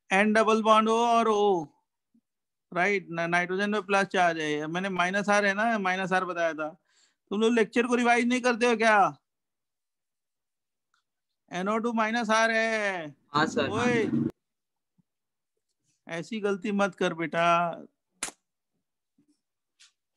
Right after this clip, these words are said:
Speaker 1: ये सब छोटी ग-, चीजें होती हैं।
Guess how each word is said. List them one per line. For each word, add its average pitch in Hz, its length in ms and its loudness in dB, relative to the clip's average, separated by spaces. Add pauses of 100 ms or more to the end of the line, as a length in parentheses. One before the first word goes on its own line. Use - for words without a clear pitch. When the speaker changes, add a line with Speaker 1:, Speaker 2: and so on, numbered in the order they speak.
(380)
Speaker 1:
ये 196 40 -8
सब 208 180 -8
छोटी 214 360 4
ग-, 185 280 -2
चीजें 180 380 4
होती 160 240 0
हैं। 151 360 2